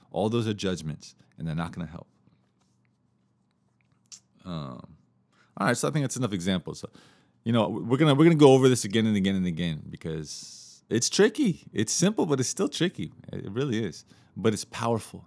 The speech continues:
It really does work. So just to cap, the first step is just to point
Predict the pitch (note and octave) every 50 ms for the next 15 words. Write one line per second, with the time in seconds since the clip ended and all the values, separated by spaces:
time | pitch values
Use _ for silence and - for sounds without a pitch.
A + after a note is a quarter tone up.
0 | _ - E2 D#2 F2+ G2+ G2+ F#2 D#2+ F#2+ F#2 D#2+ D2+ D2 D#2+ D#2 - - _ -
1 | _ _ - _ _ _ _ _ _ - G#2 G2+ A2+ B2+ - - - _ _ -
2 | - - - G2+ - - C3 A#2+ E2 - - - A2 - - - D3+ D3+ D3 -
3 | - - A2+ - - F#2+ F2+ - A2 G#2 - - - A#2 G#2 F#2+ - _ - _
4 | - - C#3 D3 D3+ D#3+ D#3+